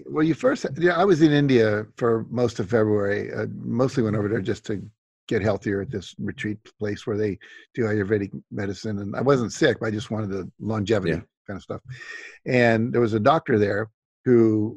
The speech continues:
Speaker 1: was worth about sixty million dollars. He was in the lineage of doctors that were Buddha's doctor, you, doing Ayurvedic medicine for twenty-five hundred years. And his teacher, who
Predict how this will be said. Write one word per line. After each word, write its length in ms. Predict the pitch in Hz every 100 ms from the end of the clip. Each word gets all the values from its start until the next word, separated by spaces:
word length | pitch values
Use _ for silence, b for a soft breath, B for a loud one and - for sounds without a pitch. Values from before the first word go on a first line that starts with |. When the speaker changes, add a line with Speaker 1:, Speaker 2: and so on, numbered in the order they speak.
| 139
Speaker 1:
was 160 | 113 104 120
worth 140 | 120 110
about 160 | 104 -
sixty 220 | 123 - 110
million 200 | 110 107 107
dollars. 340 | 95 101 104 92
He 420 | 98 107 107 104 101 107
was 160 | 101 95 104
in 60 | 101
the 80 | 98 113 113 120
lineage 360 | 123 117 104 104
of 100 | 98 104
doctors 320 | 110 113 98
that 100 | 110 95
were 180 | 104 98
Buddha's 380 | 123 170 101 98
doctor, 240 | 90 - - _ B B B -
you, 100 | 123 117
doing 260 | 120 107
Ayurvedic 480 | 104 110 104 107 98 113
medicine 300 | 117 104 95
for 80 | 101
twenty-five 420 | - 104 101 101 -
hundred 180 | 98 104
years. 180 | 123 104 - _ B B B B -
And 100 | 107 151
his 100 | 151 -
teacher, 260 | 113 117
who 100 | 107